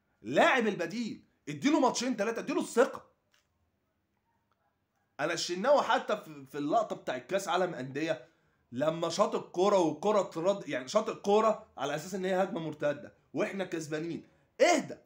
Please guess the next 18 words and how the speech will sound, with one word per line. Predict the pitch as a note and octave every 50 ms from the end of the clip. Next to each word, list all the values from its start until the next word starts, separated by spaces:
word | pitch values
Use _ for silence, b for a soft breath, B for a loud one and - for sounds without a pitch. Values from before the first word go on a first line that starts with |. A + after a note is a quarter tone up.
| _ _
خدوا، | - - - C#4 D#4 C#4 - -
يعني | F3 F3 D#3+ C#3+ D3+ D#3+ E3
أنا | F3+ G3+
عايز | A#3+ B3 A#3
أقول | A#3+ B3 B3
له: | A#3
"شناوي، | - G#3 G3+ A#3+ B3+ A3+
هو | A#3
أنت | A#3+ G#3+ A3
ما | F#3+
اتعلمتش؟" | - E3 F3+ A#3+ A3+ F3+
أنا | E3+ E3+
كنت | E3+ E3+ E3 -
هتجنن، | C#3 D3 D3 C#3+ F#3 A3 C4 A3+ E3 B2
خد | - - A3 C4 C#4
الكورة، | A#3+ - - - G3 A3 A#3 A3+ G#3+ B B B B B B
لعيبتك | - E3 D#3+ F#3 C4+ C4 - - G3 - - -
تهدى، | A3 G#3 G#3 F#3+ - G3